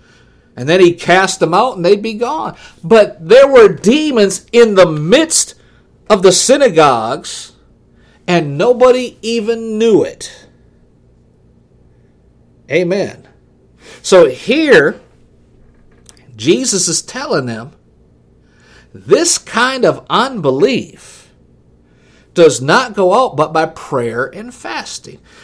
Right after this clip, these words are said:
Now again, fasting does not move God. The Bible says God is moved by faith. Amen. God is only moved by your faith. Now, let's reference again the mountain of bills.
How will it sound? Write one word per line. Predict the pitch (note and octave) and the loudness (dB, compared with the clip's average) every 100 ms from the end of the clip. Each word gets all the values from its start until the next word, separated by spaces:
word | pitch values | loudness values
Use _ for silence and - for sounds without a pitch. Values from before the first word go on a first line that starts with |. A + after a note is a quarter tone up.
| _ | _
Now | - | -6
again, | D#3 G3 C#4+ F3+ - _ | -2 0 -2 -6 -12 _
fasting | - - F#3+ A#3 - A#3+ C4+ | -10 -2 0 0 -2 -4 -4
does | F#3 E3+ G#3 G3 | 0 4 4 2
not | F3+ B3 A3 | 2 2 2
move | G#3 B3 A#3+ | 0 0 -2
God. | C4+ C4 E3 C#3+ - | 0 2 2 -2 -8
The | C#3+ | -4
Bible | C#3+ G#3 A#3 | 4 6 6
says | A3 G#3+ D3+ | 4 2 2
God | A#2 E3+ B3+ A3 | -2 0 2 2
is | E3 C3+ | 0 0
moved | D#3 A#3+ G#3+ | -2 -2 -2
by | F3+ G#3+ G#3 | -2 0 -2
faith. | G#3 - - D#4+ C3+ - - - _ _ _ _ _ _ _ _ | -8 -18 -14 -12 -12 -14 -20 -20 _ _ _ _ _ _ _ _
Amen. | F3+ F#3+ B3+ C3+ - _ _ _ _ _ _ _ - | -8 -6 -12 -14 -20 _ _ _ _ _ _ _ -8
God | C3 B3+ D#4+ | -2 0 2
is | B3 F3 | 2 4
only | A3+ C4+ C4+ | 2 2 0
moved | G3+ G#3+ C#4+ G#3 D#3+ | 0 2 2 0 2
by | G#3+ | 4
your | A#3 A#3 A#3 | 6 4 4
faith. | A#3 C4 B3+ - - _ _ _ | 0 2 2 2 -12 _ _ _
Now, | A#3 D#3+ - _ _ _ _ _ | 0 0 -4 _ _ _ _ _
let's | D3 F3 E3 | 0 0 2
reference | D#3 A3+ A#3+ A3 F#3+ | 4 4 4 0 2
again | F3 - D#3 E3 G#3 - _ _ _ _ _ _ _ | 0 2 0 0 -4 -12 _ _ _ _ _ _ _
the | F3 | -2
mountain | F3 G#3+ B3 A3+ | 4 4 4 2
of | A#3 G#3 F#3 | 0 0 2
bills. | A#3 - D#3 G#2 E2 - - - | 6 6 4 0 -12 -12 -14 -18